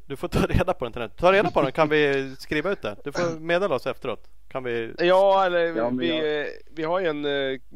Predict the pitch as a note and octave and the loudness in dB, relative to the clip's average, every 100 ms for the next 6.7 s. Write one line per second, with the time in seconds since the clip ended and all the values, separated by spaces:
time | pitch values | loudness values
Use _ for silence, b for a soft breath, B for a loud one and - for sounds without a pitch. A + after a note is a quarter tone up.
0 | D3 C#3+ C3+ C3 B2+ C#3 C3 D#3 - - | -14 -8 -6 -6 -2 -2 -2 -4 -6 -10
1 | - B2+ D3 C#3+ - A2+ - A#2+ A#2 A2+ | -12 -6 -4 -4 -8 -10 -8 -4 -4 -6
2 | A2 A2 G#2+ B2 A#2+ A#2+ A2+ A#2 G#2 B2+ | -8 -8 -8 -8 -2 -2 0 -4 -4 -12
3 | A#2+ B2+ B2+ B2 A2+ C3 C3 C#3+ - A#2 | -8 -8 -4 -4 -2 -2 0 0 -2 -6
4 | A#2 A#2+ A#2+ A2 D#3+ - - A#2 A2+ A#2 | -4 -4 -4 -6 -10 -12 -12 -12 -10 -8
5 | B2 C#3+ D#3 - C3 G#2+ - - A2 A2 | -6 -6 -8 -8 -8 -8 -8 -8 -8 -8
6 | A2 A2+ A2+ A2+ A2+ A2+ | -8 -6 -4 -2 -2 -4